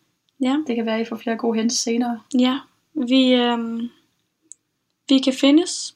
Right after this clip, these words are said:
Speaker 1: på, øh, på Instagram
Speaker 2: Det er
Speaker 1: her til en
Speaker 2: rigtigt.
Speaker 1: start. Det er det, vi har startet med.
Speaker 2: Hvad er det, vi hedder der, siger du?
Speaker 1: Der hedder vi, øh, Forvirret Podcast, er jeg ret sikker på.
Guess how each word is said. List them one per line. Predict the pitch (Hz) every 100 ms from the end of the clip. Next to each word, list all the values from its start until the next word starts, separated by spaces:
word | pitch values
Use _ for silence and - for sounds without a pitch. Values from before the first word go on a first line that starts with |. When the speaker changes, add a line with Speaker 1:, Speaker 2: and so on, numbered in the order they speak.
| -
Speaker 1:
på, | 277 247 240
øh, | 226 220 233 - _ _
på | -
Instagram | 247 269 - 311 269 285 - _ -
Speaker 2:
Det |
er | 294
Speaker 1:
her | 262
til | 269
en |
Speaker 2:
rigtigt. | 254
Speaker 1:
start. | - 311 277 269 - _ _
Det | 320
er |
det, | 294 269
vi | 262
har | 240 220 226 -
startet | - 233 294
med. | 285 269
Speaker 2:
Hvad | 247
er |
det, | 247 247
vi |
hedder | 254 240
der, | 254 247
siger | - 254
du? | 254 247 -
Speaker 1:
Der | 269
hedder | 262 262 247
vi, | 247 247 233 233
øh, | 226 - - 240 254 - _ - -
Forvirret | - 247 294 311 294 269 -
Podcast, | 262 262 - 247 247 - - -
er | -
jeg | 226 220
ret | - -
sikker | - - 311 254 -
på. | -